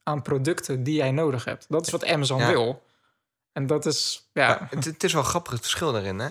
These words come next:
Speaker 2: Apple is heel erg van het bouwen van ecosystemen.
Speaker 1: Mhm.
Speaker 2: Van, joh, wij bouwen dit ecosysteem en iedere fabrikant mag een, eh,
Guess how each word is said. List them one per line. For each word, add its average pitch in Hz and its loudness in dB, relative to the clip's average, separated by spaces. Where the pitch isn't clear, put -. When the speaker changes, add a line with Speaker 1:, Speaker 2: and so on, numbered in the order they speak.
Speaker 2:
Apple 165 -2
is 117 -4
heel 120 0
erg 113 0
van 117 -6
het 98 -6
bouwen 107 6
van 98 -8
ecosystemen. 110 -4
Speaker 1:
Mhm. 131 0
Speaker 2:
Van, 110 2
joh, 92 -2
wij 82 -2
bouwen 95 2
dit - -8
ecosysteem 98 -4
en - -12
iedere 104 -4
fabrikant 101 -2
mag 101 -2
een, 90 -14
eh, - -18